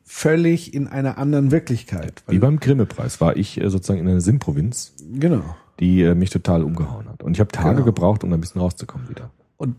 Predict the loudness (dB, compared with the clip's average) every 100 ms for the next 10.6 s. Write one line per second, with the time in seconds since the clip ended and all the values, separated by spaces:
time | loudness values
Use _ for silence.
0 | _ _ 0 2 4 2 -2 -4 -4 2
1 | 2 2 0 0 2 2 4 4 2 0
2 | -4 -4 -2 -2 0 4 4 4 -2 -4
3 | -2 -2 -2 0 -2 -4 -8 -6 -4 -2
4 | 0 -2 -2 -4 -2 -2 -2 -4 -2 0
5 | 2 2 0 0 0 0 -2 -2 -2 2
6 | 0 2 2 2 0 -2 -2 0 2 4
7 | 2 2 0 2 0 0 -6 -6 -4 -2
8 | -4 -6 -8 -10 _ -14 -14 -12 -10 -8
9 | -10 -14 _ -6 -4 -4 0 0 0 -2
10 | -2 -4 -6 -10 -12